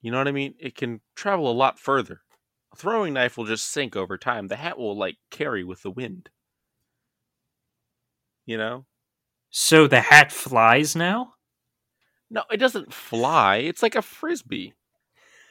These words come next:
Speaker 1: You know? It's
Speaker 2: Have you
Speaker 1: rotation
Speaker 2: seen a
Speaker 1: keeps it
Speaker 2: throwing
Speaker 1: aloft.
Speaker 2: knife before? You could just get him a boomerang at that point, or just a big, you know, hatchet. You know what? I got a better idea. Give him a gun.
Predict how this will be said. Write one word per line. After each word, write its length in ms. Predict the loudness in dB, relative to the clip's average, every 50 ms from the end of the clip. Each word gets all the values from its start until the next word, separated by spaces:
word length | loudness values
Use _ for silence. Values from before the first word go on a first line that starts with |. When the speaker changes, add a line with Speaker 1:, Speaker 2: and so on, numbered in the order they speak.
| _
Speaker 1:
You 100 | -14 -10
know? 380 | -8 -6 -6 -6 -6 -8 -12 -14 -20 _ _ _ _ _ _ _ _ _ _ -20
It's 160 | -18 -18 -12 -4
Speaker 2:
Have 200 | 0 4 4 4
you 60 | 6 4
Speaker 1:
rotation 140 | 2 2
Speaker 2:
seen 240 | 2 2 2 4 4
a 60 | 2
Speaker 1:
keeps 120 | 2 0 0
it 40 | 0
Speaker 2:
throwing 360 | 2 4 6 6 4 4 2
Speaker 1:
aloft. 60 | 2
Speaker 2:
knife 260 | 2 0 0 0 -4 -8
before? 340 | -6 -2 0 2 2 2
You 160 | 2 2 2 0
could 100 | 0 0
just 160 | 0 0 4
get 140 | 4 6 6
him 120 | 6 6
a 80 | 6 4
boomerang 680 | 4 2 0 0 2 2 0 0 2 2 2 2 0
at 80 | 0 2
that 220 | 2 2 2 0
point, 300 | -2 -4 -4 -2 -2 0
or 160 | 0 0 0
just 320 | 0 -2 -2 -2 -2 -4 -4 -2 -4
a 80 | -4 -4 _ 2
big, 320 | 4 4 4 4 0 -8 -20 _ _ _ _ _ _ _ _ _ _ _ _ _ _ _ -12
you 80 | -6 -4
know, 220 | 0 0 0 0
hatchet. 640 | -2 -4 0 0 2 2 0 -6 -12 -12 -18 -20 -20 _ _ _ _ _ _ _ _ _ _ _ _ _ _ _ _
You 100 | 2 4
know 140 | 6 6 6
what? 180 | 6 6 6 6
I 80 | 6 8
got 120 | 8 8
a 60 | 8
better 200 | 6 6 6 6
idea. 220 | 6 6 4 2 2
Give 240 | 4 2 2 4
him 120 | 4 2 2
a 80 | 2
gun. 560 | 2 2 4 4 6 6 4 2 0 -4 -10